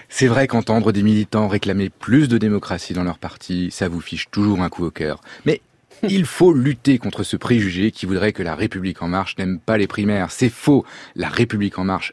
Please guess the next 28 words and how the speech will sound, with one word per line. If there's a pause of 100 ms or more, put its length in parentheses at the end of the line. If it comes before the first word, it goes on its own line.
(120)
aime
les
primaires, (100)
elle
les
adore
même,
elle
en
mangerait
matin,
midi
et
soir
si
elle
le
pouvait, (220)
<laughs>
car
sans
les
primaires
des
socialistes
et
des
républicains,